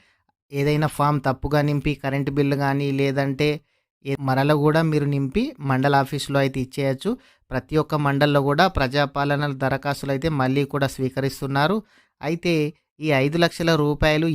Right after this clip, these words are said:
ఎప్పుడెప్పుడు ఇస్తారు అని అంటే, బేస్‌మెంట్ స్థాయిలో, బేస్‌మెంట్ మనం కట్టినప్పుడు ఒక లక్ష రూపాయలు, తర్వాత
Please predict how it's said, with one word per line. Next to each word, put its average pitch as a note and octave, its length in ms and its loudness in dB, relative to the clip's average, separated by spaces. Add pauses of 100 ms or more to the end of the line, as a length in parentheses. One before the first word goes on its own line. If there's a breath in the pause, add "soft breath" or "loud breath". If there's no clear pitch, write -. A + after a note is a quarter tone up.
(120)
ఎప్పుడెప్పుడు D#3 480 0
ఇస్తారు D3 500 0
అని C#3 100 0
అంటే, C3 260 2 (300)
బేస్‌మెంట్ D3+ 520 0
స్థాయిలో, D3 440 2 (420 soft breath)
బేస్‌మెంట్ C#3+ 500 0
మనం D3 240 2
కట్టినప్పుడు C#3 580 0
ఒక B2 180 2
లక్ష C#3+ 240 -2
రూపాయలు, D3 560 2 (420 soft breath)
తర్వాత D3 420 2